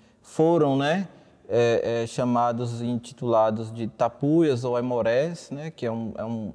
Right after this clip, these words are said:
é um termo que não, não classifica de uma forma precisa, né, um, é um, um equívoco,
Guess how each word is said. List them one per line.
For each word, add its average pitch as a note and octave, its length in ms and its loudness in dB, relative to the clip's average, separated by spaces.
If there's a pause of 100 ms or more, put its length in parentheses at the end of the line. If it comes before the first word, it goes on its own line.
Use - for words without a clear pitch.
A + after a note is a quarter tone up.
é G2 80 -8
um G#2+ 340 -8 (100)
termo B2+ 360 0
que B2+ 160 -8
não, B2 520 -2
não C3 200 -4
classifica B2+ 880 -4 (420)
de A#2+ 120 2
uma B2+ 60 2
forma B2+ 280 -2
precisa, C#3 760 -2 (180)
né, A#2 240 -4
um, A#2+ 260 -4
é - 60 -12
um, A2 520 -8
um A2 60 -4
equívoco, B2+ 760 0